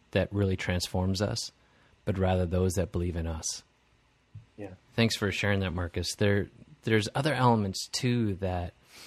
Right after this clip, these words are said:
Speaker 1: with people that we were saying before that you don't expect. You know, it was Seth Godin who, in the Icarus Deception,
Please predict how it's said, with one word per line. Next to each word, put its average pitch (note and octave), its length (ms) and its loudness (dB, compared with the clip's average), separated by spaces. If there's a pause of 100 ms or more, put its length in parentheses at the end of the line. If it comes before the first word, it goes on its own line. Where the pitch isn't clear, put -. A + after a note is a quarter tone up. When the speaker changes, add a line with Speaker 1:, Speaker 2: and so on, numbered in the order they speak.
(280)
Speaker 1:
with A2+ 320 2
people C#3 360 4
that G2+ 400 4 (480)
we A2+ 280 0
were G#2 100 4
saying G#2+ 240 2
before G2+ 460 2
that F2+ 180 -4
you G2+ 80 -6
don't G2+ 360 2
expect. - 580 -4 (640)
You A#2+ 100 4
know, A2+ 60 8
it - 40 4
was A2 160 4
Seth C#3 240 6
Godin A2+ 340 8
who, G2 460 2
in F#2+ 360 2
the F#2+ 260 -2
Icarus A2 320 2
Deception, F#2+ 720 0